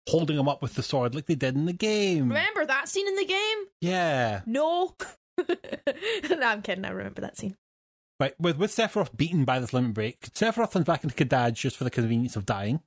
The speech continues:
Speaker 2: Uh, I've died already before. I'm not doing that again. Fuck you.
Speaker 1: You didn't technically beat me 'cause I was Kadaj back then. I didn't lose.
Speaker 2: <laughs> Yeah, exactly.
Speaker 1: Technically, you beat Kadaj.
Speaker 2: And he's, like, lying and Cloud's laughing. He's like, "I'm dying, Cloud." I don't remember how Cloud reacted. I think he was just staring at him like, "What the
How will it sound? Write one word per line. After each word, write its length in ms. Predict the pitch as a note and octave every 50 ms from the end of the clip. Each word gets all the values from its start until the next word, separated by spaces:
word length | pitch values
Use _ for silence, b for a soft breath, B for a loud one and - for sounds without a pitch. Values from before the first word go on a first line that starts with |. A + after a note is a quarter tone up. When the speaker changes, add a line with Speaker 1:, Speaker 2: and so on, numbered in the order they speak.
| _ _ _ _ _ -
Speaker 2:
Uh, 60 | D4
I've 240 | D4+ D#4 C#4+ C4+ C#4
died 240 | - D#4+ E4+ F4 D#4
already 340 | C4 A#3 A#3 B3 B3+ B3 B3+
before. 460 | G3 G3 - - - - C4 C4+ B3+
I'm 80 | A#3 A3
not 180 | C4+ C#4+ - -
doing 180 | C4+ A3+ A3
that 200 | A#3 A#3+ A#3+ A3+
again. 280 | G#3 A3+ G#3+ G#3+ A3 G3+
Fuck 340 | - - D4+ - - - -
you. 240 | B3+ A3+ A3+ G#3 - _ _ _ _ _ _ -
Speaker 1:
You 80 | E3
didn't 180 | D3 G3+ G3+ -
technically 320 | - G#3+ G3+ F#3+ G3 G#3+
beat 200 | D#3 G3 A3 F#3+
me 120 | F3+ F3+ F3
'cause 100 | - D#3
I 40 |
was 120 | D3+ C3+ -
Kadaj 340 | - - C#3+ E3 F#3+ G#3 -
back 180 | F#3 E3+ D#3+ C3+
then. 160 | D3 D3+ D#3
I 80 | C#3+ C#3
didn't 220 | D#3 E3+ F#3 F3+
lose. 300 | G3 G#3 G3 F#3+ G3 - A#4+ C5+
Speaker 2:
<laughs> 100 | A4 -
Yeah, 260 | F#4 A#4 D4+ - -
exactly. 500 | - - - F#4+ F4 F4 D#4 D#4 C#4+ - - _
Speaker 1:
Technically, 480 | - - G3+ - G#3+ A3 A#3 - - A#3
you 100 | G#3 F#3+
beat 180 | D#3+ G3+ G#3 -
Kadaj. 500 | - E3+ G3 F#3+ F3 E3 E3 A#3 - - - _ _ _ _ -
Speaker 2:
And 260 | C#4 C#4 C4+ C4 B3
he's, 140 | - C4+ -
like, 120 | C4+ -
lying 360 | A#3+ A#3 A3+ A3+ A#3 B3 B3 A#3+
and 180 | G#3+ A3 G#3+
Cloud's 580 | - - - A#3 A3+ A3+ A3+ G#3 G3 - - - -
laughing. 320 | G#3+ G#3+ G#3 G#3 G3+ -
He's 80 | G3+ -
like, 160 | G3+ - - _ -
"I'm 280 | - C4 C4+ C4+ C4+ A#3 -
dying, 520 | - - C#4 C#4 C4+ C4+ C4 B3+ B3 A3+ A#3+
Cloud." 600 | G#3+ G#3+ A3 A#3 A#3+ B3+ B3+ B3 C4 B3+ D4+ D4 - _ _
I 100 | - B3
don't 200 | A#3 B3 D4+ B3+
remember 240 | C4+ C4 C4 C4 C4+
how 140 | C4+ D4 B3+
Cloud 380 | B3 - - A#3+ B3 A#3 G#3 A#3+
reacted. 380 | A#3 G3+ G#3 A3 - - A3+
I 40 | G#3+
think 100 | A3 G#3+
he 40 | A#3
was 100 | A#3 -
just 140 | G#3 F#3 -
staring 540 | - - - - - C#4 B3 B3+ A#3+ B3 B3
at 240 | B3 B3+ B3+ C#4 C#4+
him 120 | D#4+ D4
like, 240 | C4 B3 A3+ G3+ G#3 -
"What 280 | - G#3+ G3 G3 G3
the 80 | G3+